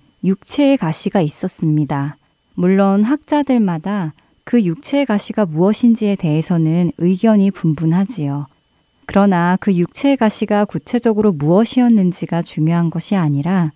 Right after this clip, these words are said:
그 육체의 가시가 사탄의 사자였으며 그것이 사도 바울을 괴롭히는 것이었음이 중요한데요.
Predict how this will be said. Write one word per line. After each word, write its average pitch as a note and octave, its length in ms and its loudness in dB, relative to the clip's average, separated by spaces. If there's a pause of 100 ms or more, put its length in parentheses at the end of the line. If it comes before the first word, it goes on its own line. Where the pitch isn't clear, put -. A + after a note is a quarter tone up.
(520)
그 A#3 140 2
육체의 A#3+ 460 0
가시가 F3+ 720 -2
사탄의 C4+ 560 0
사자였으며 G#3 1000 -2 (540)
그것이 B3 480 0
사도 D#4 320 -2
바울을 A3+ 360 0
괴롭히는 A3+ 580 2
것이었음이 E3 800 0
중요한데요. D#3+ 960 -2